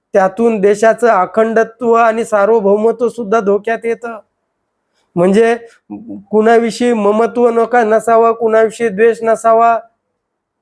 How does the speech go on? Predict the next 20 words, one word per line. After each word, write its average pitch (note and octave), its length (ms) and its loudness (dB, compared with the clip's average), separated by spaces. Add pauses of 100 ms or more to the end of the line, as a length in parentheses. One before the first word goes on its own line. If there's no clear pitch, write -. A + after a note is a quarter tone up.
(240)
कुणाविषयी, A3 840 0
कुणात G#3+ 300 0
भय F#3+ 420 2
निर्माण A3 420 0
नसावं, A3+ 560 0 (400)
ह्या G3+ 120 0
ज्या A#3 160 0
गोष्टी A3 460 0
आहेत, G#3 120 0 (380)
म्हणजे F3+ 260 0
नितेश G#3+ 480 0
राणे G#3+ 420 -2
त्यांचं A3 420 -2
मंत्रिपदाचं G#3+ 960 0 (640)
जबाबदारी A3+ 640 0
सांभाळायला G3 800 0 (400)
नक्कीच G#3+ 460 -6
असक्षम G#3+ 760 0
अशा G#3+ 220 0
आहेत. F#3 260 0